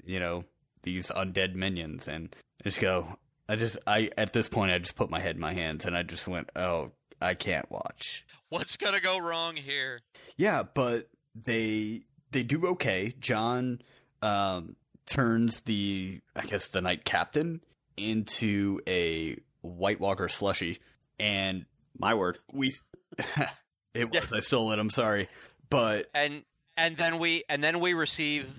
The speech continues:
Speaker 2: convenient plot device number one.
Speaker 1: Yes, that if you kill the one who turned the White Walkers, then those White Walkers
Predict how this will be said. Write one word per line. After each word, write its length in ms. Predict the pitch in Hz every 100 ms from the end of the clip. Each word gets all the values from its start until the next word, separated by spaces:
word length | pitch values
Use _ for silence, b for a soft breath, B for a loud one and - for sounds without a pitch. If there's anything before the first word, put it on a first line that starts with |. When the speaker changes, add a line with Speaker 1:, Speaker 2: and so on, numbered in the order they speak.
| -
Speaker 2:
convenient 600 | - 131 120 143 147 135
plot 260 | - 127 113
device 380 | 110 113 110 -
number 240 | 104 104
one. 180 | 92 71 -
Speaker 1:
Yes, 460 | 135 123 - - - -
that 360 | 117 104 104 -
if 220 | 117 110
you 220 | 123 120 117
kill 520 | - 214 220 156 131 127
the 100 | 104
one 320 | 117 131 104
who 280 | 92 113 95
turned 680 | - - 240 139 95 85 - _
the 140 | - 87
White 280 | 92 82
Walkers, 560 | 80 85 - 143 147 - _ _ -
then 300 | 107 107 95
those 320 | 127 143 113
White 240 | 131 151 -
Walkers 520 | 80 85 87 107